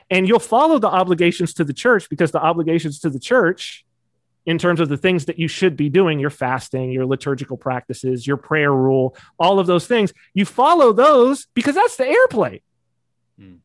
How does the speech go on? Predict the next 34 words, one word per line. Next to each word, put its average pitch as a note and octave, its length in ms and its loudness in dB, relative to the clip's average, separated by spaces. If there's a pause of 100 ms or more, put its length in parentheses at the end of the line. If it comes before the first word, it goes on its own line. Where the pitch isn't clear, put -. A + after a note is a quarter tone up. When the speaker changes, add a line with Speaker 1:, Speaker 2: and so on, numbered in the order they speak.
(580)
Speaker 1:
It's C#4 200 -2
not E4+ 260 2
there D4+ 260 2
arbitrarily A3 800 2
to A3 140 -4
control F3+ 580 0
you. A#2 400 -8 (880)
It's C#4+ 240 -2
an C#4+ 100 2
emergent B3 1000 2
ritual A3 600 0
practice A3+ 580 -2
of D#3 240 -2
going G#3+ 380 2
and E3 120 -2
talking F3+ 460 -4
to D#3 140 -6
God C3+ 520 -6 (580)
Speaker 2:
Mm-hmm. G#2 340 -20 (840)
Speaker 1:
and G#3+ 200 4
actually C4+ 420 -2
receiving B3+ 560 0
instructions A3 540 0
about F3 240 0
what F#3+ 180 0
you G3 80 0
should F3 240 -2
do F#3+ 260 2
in E3 140 0
your D3+ 140 0
life F#3 500 -2 (680)
and F#3+ 180 2
being G#3 340 2
blessed D3 600 -4